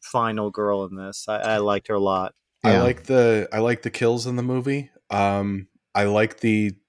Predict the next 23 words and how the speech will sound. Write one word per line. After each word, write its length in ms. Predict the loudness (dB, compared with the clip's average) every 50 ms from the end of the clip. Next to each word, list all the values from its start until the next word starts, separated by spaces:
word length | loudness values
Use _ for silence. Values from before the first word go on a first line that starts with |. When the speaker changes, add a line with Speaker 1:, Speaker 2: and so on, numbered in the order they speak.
| _ _
Speaker 2:
special 640 | _ -10 -6 -6 -6 -6 -2 0 0 0 2 2 -2
effects, 320 | 0 0 2 0 0 0 -4
the 40 | -6
practical 460 | -2 0 0 0 0 -4 -6 -4 -4 -4
effects. 540 | -2 0 0 -2 -2 -2 -4 -8 -8 -10 -10 -8
Um, 560 | -4 -4 -2 -2 -2 -2 -4 -6 -8 -10 -10 -8 -4
I, 240 | -2 -2 -2 -2 -4 -8 _ -20 -20 -20 _ -20 _ -8
I 60 | -4
really, 280 | -2 -2 0 -2 -2 -2 -2
I 100 | -2 0
don't 220 | 0 0 -2 -4 _ _ _ -12 -6
have 200 | -4 -4 -2 -2
any 140 | -2 -4 -2
problem 320 | 0 -2 -2 -2 -4 -8
with 100 | -12 -12
this 160 | -14 -14 -14
film. 260 | -14 -16 -16 -16 -18 _ _ _ _ _ _ _ _ _ _ _ _ _ _ _ -2
Speaker 1:
Wow. 240 | -2 -2 -2 -2 -6 _ _ _ _ _ _
Speaker 2:
So 220 | -12 -8 -6 -6
Speaker 1:
Wow. 200 | -6 -4 -2 0
Speaker 2:
it 20 | 0
was 100 | 2 2
enjoyable. 560 | 2 2 4 4 2 2 0 -4 -8 -12 -16